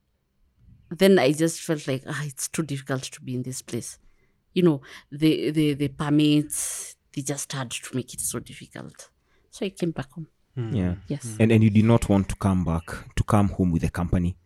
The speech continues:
Speaker 3: and register it afresh in Kenya
Speaker 1: Mm-mm.
Speaker 3: with operations headquartered here?
Speaker 1: I,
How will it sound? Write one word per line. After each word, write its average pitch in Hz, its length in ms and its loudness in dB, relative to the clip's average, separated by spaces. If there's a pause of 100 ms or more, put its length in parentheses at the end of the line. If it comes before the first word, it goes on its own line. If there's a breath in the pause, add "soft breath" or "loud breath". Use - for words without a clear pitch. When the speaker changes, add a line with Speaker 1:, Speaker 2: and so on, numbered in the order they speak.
(120)
Speaker 3:
and 90 200 4
register 95 320 4
it 85 100 0
afresh 95 320 2
in 85 100 0
Kenya 117 540 6
Speaker 1:
Mm-mm. 143 400 -12
Speaker 3:
with 90 340 4
operations 95 520 4
headquartered 90 520 2
here? 107 280 4 (1200 loud breath)
Speaker 1:
I, 208 340 6